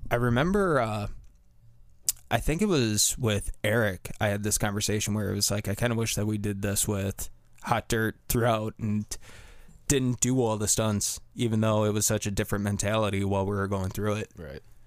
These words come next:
Speaker 1: And, I mean, it definitely, in retrospect, in hindsight, for sure, it would have been the smarter, better route to just have made it an improv sketch comedy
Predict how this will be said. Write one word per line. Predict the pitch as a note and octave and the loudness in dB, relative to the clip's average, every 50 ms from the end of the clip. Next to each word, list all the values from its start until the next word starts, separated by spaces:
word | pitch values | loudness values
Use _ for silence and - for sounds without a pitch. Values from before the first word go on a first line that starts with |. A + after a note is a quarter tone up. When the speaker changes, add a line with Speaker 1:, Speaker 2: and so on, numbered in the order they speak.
| - - - - - - - - - | -20 -20 -20 -20 -20 -20 -20 -16 -12
Speaker 1:
And, | - - G2 G2 G2 G2 G2+ G2 - - - - - | -8 -6 -4 -2 -2 -2 -4 -4 -6 -10 -10 -4 -2
I | E3+ | 0
mean, | F3+ F#3 F3 E3 - - - - - - - - - - - - - | 0 0 -2 -4 -6 -12 -16 -18 -18 -18 -20 -20 -20 -20 -20 -12 -4
it | - C3 A#2+ - | -4 -2 0 2
definitely, | D3 D3 - - F3 E3+ D#3 - D3+ C#3+ C3+ | 0 2 2 2 0 0 0 2 2 2 2
in | A#2+ G#2 | 2 2
retrospect, | G2+ A#2 B2+ - D3 C#3+ - - - D#3 D3+ C#3 - - - - - - - - - - | 2 0 0 2 0 0 2 2 2 2 2 2 0 0 -2 -2 -2 -6 -14 -20 -14 -6
in | - A#2+ G#2+ G#2+ G2+ | -4 -2 -2 -2 0
hindsight, | - A#2 A#2 A#2+ A#2+ - - C3+ C3 C3 B2+ - - - - _ - _ _ - _ _ _ - | 0 0 0 2 0 0 0 2 2 2 0 -2 -6 -10 -20 _ -20 _ _ -20 _ _ _ -14
for | - - - A2+ G#2 | -6 -2 -2 0 2
sure, | - - C3+ B2+ A#2+ A#2 A2+ | 2 2 4 4 4 4 2
it | A2 G2+ | 2 0
would | F#2+ A2 A2 | 0 0 0
have | G#2 | 0
been | A2 G#2+ G#2+ | 0 0 0
the | G#2 G2 | 0 0
smarter, | - - A#2 A2 A2 A2 A2 G#2+ G#2+ G#2+ G#2+ G2+ - - - - - - - | 2 2 2 2 2 2 0 0 0 0 -2 -2 -6 -14 -20 -20 -20 -10 -4
better | - A2 A#2 C3 C3+ C#3 | -2 0 2 2 2 4
route | C#3 C#3 C#3 C#3 C#3 C3+ - - | 4 2 2 2 0 -2 -4 -4
to | - A2+ A2 G#2+ G#2 G#2 G#2 | 0 0 2 2 0 0 -2
just | F#2+ - A2+ A2 G#2 - - - - _ _ - - | -2 -2 -2 0 0 -2 -4 -6 -14 _ _ -14 -6
have | - A#2 A2+ G#2+ | -4 -4 -2 0
made | A2 G#2+ G#2+ G#2+ | 0 0 2 2
it | G#2+ G#2+ G#2+ G2+ - - - - | 0 0 -2 -2 -6 -16 -10 -4
an | A#2+ A2 | -4 -2
improv | - - A2 A2 G#2+ - - G#2+ G#2 G#2 G#2 - | -2 -2 -2 -2 0 0 -2 -2 -2 -2 0 0
sketch | - - - G#2+ G2+ G2 - - - - | 0 0 0 -2 -2 -2 -4 -4 -6 -4
comedy | - A2 G#2 G#2 G#2 G#2+ G#2 G2+ G2+ G#2 - | -4 -4 -2 -2 -2 -2 -2 -2 -4 -4 -6